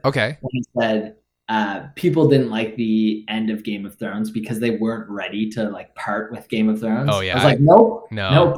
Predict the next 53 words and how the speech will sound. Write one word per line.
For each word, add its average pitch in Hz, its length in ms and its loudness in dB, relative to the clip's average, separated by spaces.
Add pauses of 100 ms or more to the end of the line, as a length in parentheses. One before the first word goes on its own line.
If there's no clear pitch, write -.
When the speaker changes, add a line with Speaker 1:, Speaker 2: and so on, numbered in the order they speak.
Speaker 2:
that's - 340 2 (140)
not 120 480 2
it 120 140 6
at 117 160 2
all." 107 180 -6 (160)
Speaker 1:
No, 120 180 6
I'm 131 180 2
with 120 180 -2
you. 107 80 -2
Speaker 2:
Yeah. 98 100 -2
Speaker 1:
I, 131 180 0 (120)
I, 151 200 2
I, 147 160 2 (440)
I 170 160 6
also, 165 400 6
and 143 160 4
I 135 280 4
have 135 140 2
a 131 60 0
different 127 320 -2
opinion 123 380 -4
about 113 180 -4
the 120 80 -2
end 113 80 -4
of 110 60 -8
Game 110 120 -4
of 107 60 -8
Thrones, 110 240 -6
but - 140 -4
I'm 107 100 -2
also, 104 300 -4 (420)
like, 104 180 -8
I 107 120 -6
wasn't 113 320 -4
as 101 100 -4
invested 104 460 -6
as 117 120 -6
most 123 260 -4
people. 135 380 -4 (240)
And 135 140 2
I, 131 200 2
Speaker 2:
Right. 90 140 -6 (140)
Speaker 1:
I 135 120 2
thought 170 300 4
for 151 120 2
sure 139 340 4
that 110 180 4
was 120 120 -2
gonna 107 200 -4
pop 98 300 -4
up 92 220 -8
because 104 540 -8 (680)
I, 151 140 2